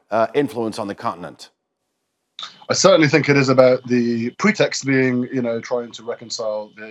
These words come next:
Speaker 2: you know, the, the past with the present and the future. Those are narratives that we've heard before, in addition to this latest narrative that we heard in Guinea-Bissau around, uh, countering violent extremism and countering terrorism.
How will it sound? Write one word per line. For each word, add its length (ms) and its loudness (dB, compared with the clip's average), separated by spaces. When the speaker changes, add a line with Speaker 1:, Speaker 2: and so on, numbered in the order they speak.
Speaker 2:
you 60 -16
know, 140 -10
the, 180 -12
the 140 -20
past 380 -2
with 100 -20
the 80 -18
present 420 0
and 80 -10
the 40 -12
future. 500 -2
Those 240 0
are 40 0
narratives 460 -2
that 100 -8
we've 160 -6
heard 200 -4
before, 340 -6
in 80 -4
addition 340 -4
to 120 -8
this 260 -8
latest 340 -2
narrative 360 -2
that 100 -12
we 60 -12
heard 180 -4
in 80 -12
Guinea-Bissau 720 -6
around, 500 -2
uh, 160 -2
countering 460 -4
violent 220 -4
extremism 480 -4
and 80 -12
countering 320 -6
terrorism. 560 -2